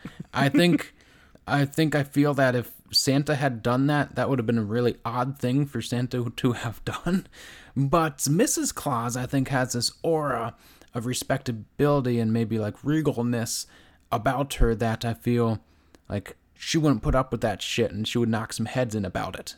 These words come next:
like she was. So, like, that's a cool little th-, niche that she can fill. Overall, like, the, the image that we have of Missus Claus today, the first images, to my knowledge, came from Thomas Nast, who was integral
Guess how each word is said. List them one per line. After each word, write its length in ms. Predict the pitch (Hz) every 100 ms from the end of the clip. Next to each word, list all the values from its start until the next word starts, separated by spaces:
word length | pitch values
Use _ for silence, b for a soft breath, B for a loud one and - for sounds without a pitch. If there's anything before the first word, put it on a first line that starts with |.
| - -
like 140 | 110
she 160 | - 101
was. 440 | 113 107 - - b b b b -
So, 640 | - 127 117 113 110 104 b b b -
like, 100 | 120
that's 220 | 135 139
a 60 | 117
cool 420 | - 175 160 151
little 540 | 143 139 123 113 85 - -
th-, 100 | 120 - -
niche 520 | 131 139 147 - -
that 180 | - -
she 220 | - 196
can 200 | - 107
fill. 460 | - 110 104 98 - _ -
Overall, 720 | 131 143 120 127 151 143 139
like, 220 | 120 110
the, 640 | - 110 107 107 - 65 64 - _ _
the 160 | - -
image 280 | 143 135 123
that 140 | 101
we 120 | 127
have 380 | 107 120 117 110
of 120 | 107
Missus 320 | 117 113 104
Claus 380 | - - 107 104
today, 720 | - 98 - 143 135 123 123 b b b b
the 60 | -
first 320 | - 147 139
images, 480 | 123 127 117 120 113
to 100 | 110
my 160 | 113 113
knowledge, 480 | 110 104 110 -
came 160 | 117 107
from 200 | - 104
Thomas 380 | - 113 104 -
Nast, 400 | 117 110 107 -
who 120 | 110
was 180 | 107 -
integral 720 | 113 - - 135 117 110 104